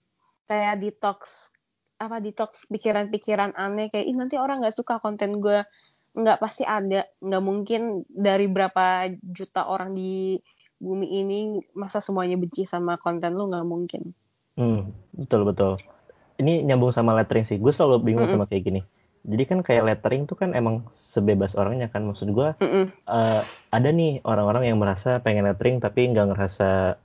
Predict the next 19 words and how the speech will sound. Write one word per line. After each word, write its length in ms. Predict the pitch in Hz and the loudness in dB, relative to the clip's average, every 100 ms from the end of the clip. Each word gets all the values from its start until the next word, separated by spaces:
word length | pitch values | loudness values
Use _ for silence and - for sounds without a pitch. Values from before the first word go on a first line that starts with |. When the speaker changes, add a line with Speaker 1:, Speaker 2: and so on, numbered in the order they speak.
| _ _ | _ _
Speaker 2:
apa 200 | 104 110 | -2 0
namanya, 240 | 104 90 92 | 0 0 2
nggak 160 | 98 | 2
ngerasa 300 | 98 98 - | 2 2 0
art 240 | - 101 104 | -2 -2 0
enough, 480 | 131 139 127 123 113 | -2 0 -2 -4 -4
nggak 240 | 98 92 | -2 0
ngerasa, 400 | 92 92 - 95 | 0 -2 0 0
Speaker 1:
Mm-mm. 280 | 180 170 170 190 _ _ _ | 2 0 -2 -4 _ _ _
Speaker 2:
eh, 360 | - 107 104 101 104 104 - | 0 4 6 6 2 -2 -2
dirinya 320 | 110 104 113 117 | 2 4 4 2
tuh 320 | 131 127 - - | 2 2 0 -4
kreatif 400 | 110 104 104 - | 0 0 0 0
enough. 400 | 127 127 123 113 | 0 0 -2 0
Padahal 320 | 120 156 170 | 2 4 2
nih 120 | 123 | 2
ya, 40 | |
menurut 240 | 120 120 110 | 0 0 0
gue, 220 | 123 147 | 2 2